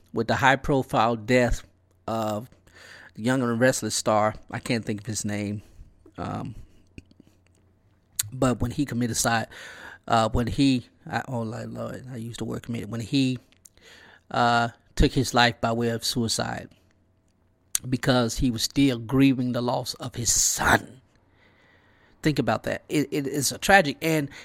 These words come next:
and, and sometimes, in some ways, I believe the black church and the black church, because we don't speak to these issues as pastors, and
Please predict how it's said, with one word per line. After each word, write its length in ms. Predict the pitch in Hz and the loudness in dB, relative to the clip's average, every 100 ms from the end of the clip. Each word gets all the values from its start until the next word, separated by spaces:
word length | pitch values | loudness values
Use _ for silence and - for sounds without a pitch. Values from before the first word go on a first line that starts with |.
| - - | -18 -4
and, 280 | 139 135 120 | 0 0 -2
and 160 | 147 | 0
sometimes, 560 | - 196 190 160 151 - | 4 4 6 2 2 -4
in 100 | 143 | -2
some 200 | 139 170 | 2 4
ways, 200 | 160 143 | 6 4
I 60 | 123 | 4
believe 580 | 117 139 160 123 123 - - _ _ _ _ _ - | 2 4 4 4 2 -2 -12 _ _ _ _ _ -8
the 60 | |
black 220 | 104 127 - | 0 0 2
church 460 | 131 95 - - - | 2 2 -4 -12 -12
and 320 | 113 110 113 - _ - - - - _ _ _ | -8 -8 -8 -14 _ -20 -20 -20 -20 _ _ _
the 140 | 107 | -6
black 260 | 104 131 131 | 0 0 2
church, 380 | - 127 - - - _ 139 | 2 2 0 -6 -10 _ -4
because 420 | 139 165 139 127 | 2 4 4 6
we 160 | 160 | 4
don't 240 | 147 139 135 | 6 4 4
speak 540 | - - 190 170 - | 0 2 2 2 6
to 140 | - 147 | 8 8
these 260 | 135 135 - | 6 0 2
issues 640 | 147 - - 117 113 - - - - | 2 4 4 4 2 -2 -6 -16 -6
as 140 | 107 - | -6 4
pastors, 640 | 139 123 - 135 127 120 | 6 6 2 4 4 2
and 180 | 107 | 0